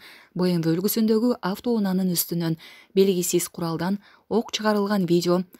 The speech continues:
социалдык тармактарга тараган. Ыкча миликтөө иштеринин натыйжасында ок аткан Жалал Абад шаарынын жыйырма сегиз жаштагы тургуну ошол эле күнү саат он төрт ноль нөлдөр чамасында милиция бөлүмүнө алып келинген.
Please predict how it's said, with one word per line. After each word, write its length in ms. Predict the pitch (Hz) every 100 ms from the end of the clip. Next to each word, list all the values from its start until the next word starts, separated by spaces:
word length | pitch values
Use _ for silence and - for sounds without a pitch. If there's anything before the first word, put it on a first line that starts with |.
| _
социалдык 480 | - 175 170 160 -
тармактарга 520 | 190 214 - 220 233
тараган. 480 | 175 160 160 156 160 _ _ _ _ _ _ _
Ыкча 240 | 185 - 262
миликтөө 340 | 226 226 233 226
иштеринин 380 | - 175 180 202
натыйжасында 720 | 180 180 170 160 165 165 208
ок 200 | - 180
аткан 340 | 190 - 208 196 - - - 180
Жалал 320 | 185 180 170
Абад 220 | 165 170
шаарынын 440 | - 208 208 233 220 _ -
жыйырма 240 | 185 196
сегиз 260 | 190 208 226
жаштагы 380 | 190 - 185 202
тургуну 460 | 180 175 165 160 - - - - -
ошол 300 | 220 247 220
эле 160 | 202
күнү 240 | 185 185 180
саат 380 | 180 170 165 - _ _
он 160 | 180 165
төрт 220 | 226 233
ноль 160 | 185 190
нөлдөр 240 | 196 208
чамасында 640 | 190 175 170 165 160 170 - -
милиция 340 | 170 226 247
бөлүмүнө 480 | 208 190 180 170 180 -
алып 260 | 175 170
келинген. 480 | 165 160 160 165